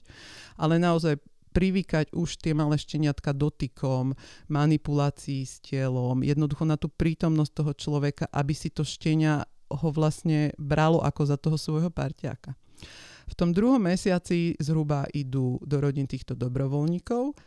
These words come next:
a, kde je základ, alebo teda tie hlavné úlohy toho dobrovoľníka sú opäť socializácia, socializácia, socializácia. To je úplne, že to najdôležitejšie. Privykanie toho šteniatka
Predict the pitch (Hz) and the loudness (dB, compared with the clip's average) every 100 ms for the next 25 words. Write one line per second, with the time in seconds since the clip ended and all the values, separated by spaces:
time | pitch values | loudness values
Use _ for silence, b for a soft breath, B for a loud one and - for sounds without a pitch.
0 | b b b - 156 147 147 143 139 131 | b b b -8 -2 0 0 -2 -6 -8
1 | 135 156 151 147 143 B B _ - - | 2 4 4 2 -2 B B _ -20 -20
2 | _ - - - 160 160 147 143 - _ | _ -18 -18 -8 -2 2 2 0 -8 _
3 | 139 139 143 139 - - 143 131 131 - | -8 -6 -4 -6 -8 -8 -6 -4 -4 -4
4 | 143 131 127 139 - 147 135 147 165 151 | -2 0 -2 -4 -4 -2 2 4 4 4
5 | 147 156 151 - 151 139 139 139 135 131 | 4 4 2 -2 0 0 2 2 2 0
6 | 127 135 - _ 156 151 139 127 - - | -2 -8 -10 _ -2 -2 -2 -6 -8 -4
7 | 151 - 156 139 135 127 - 127 139 - | -4 0 0 0 -2 -6 -6 -6 -6 -4
8 | 131 127 127 - - - 139 - 147 147 | -4 -2 -4 -8 -12 -8 -8 -4 -4 -4
9 | 143 - 135 - - 160 - 147 139 135 | -6 -6 -10 -8 -6 -4 0 2 2 0
10 | - 135 135 139 131 131 127 - 123 135 | 0 2 2 2 0 -2 -4 -6 -8 -6
11 | - 165 185 180 165 143 143 139 143 - | 0 0 2 -2 0 2 2 2 -2 -4
12 | - 131 123 - 151 156 143 139 - 131 | -2 0 -2 0 2 4 2 -2 -4 -4